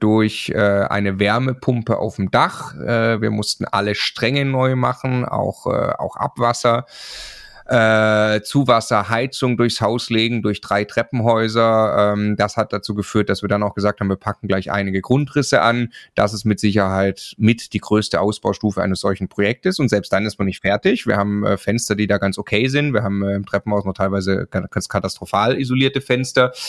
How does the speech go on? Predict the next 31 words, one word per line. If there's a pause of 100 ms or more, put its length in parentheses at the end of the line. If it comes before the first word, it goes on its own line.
(140)
Äh,
wir
haben
dann
immer
noch
nicht
die
Fassade
gemacht.
Wir
machen
jetzt,
ähm,
teilweise
oberste
Geschossdecke
da,
äh,
da
mit,
dass
wir
die
dämmen. (340)
Ähm,
aber
das
mit
Sicherheit
dann